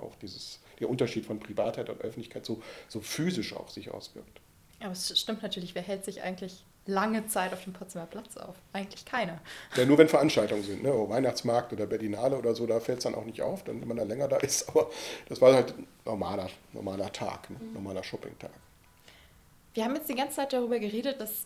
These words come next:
Speaker 2: dass diese Malls und diese Einkaufsstraßen irgendwie an Charme verlieren, dass sie nicht mehr funktionieren, dass es Leerstände gibt.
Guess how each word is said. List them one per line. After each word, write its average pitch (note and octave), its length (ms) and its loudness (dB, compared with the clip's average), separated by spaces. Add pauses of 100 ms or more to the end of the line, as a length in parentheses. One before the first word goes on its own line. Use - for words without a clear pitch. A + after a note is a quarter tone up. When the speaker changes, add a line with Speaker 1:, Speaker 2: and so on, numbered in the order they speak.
(180)
Speaker 2:
dass G3 200 -12
diese F#3 260 -6
Malls A3 480 -2
und G3 120 -8
diese F#3 180 -6
Einkaufsstraßen G3+ 1200 -4 (280)
irgendwie G3+ 720 -4 (300)
an F#3 120 -2
Charme A3+ 400 2
verlieren, D#4 460 0
dass A#3 200 -2
sie G#3 160 0
nicht G#3+ 180 0
mehr G#3+ 100 2
funktionieren, A3+ 680 2
dass A3 120 -4
es F#3 100 -6
Leerstände A3 520 4
gibt. G#3+ 380 -4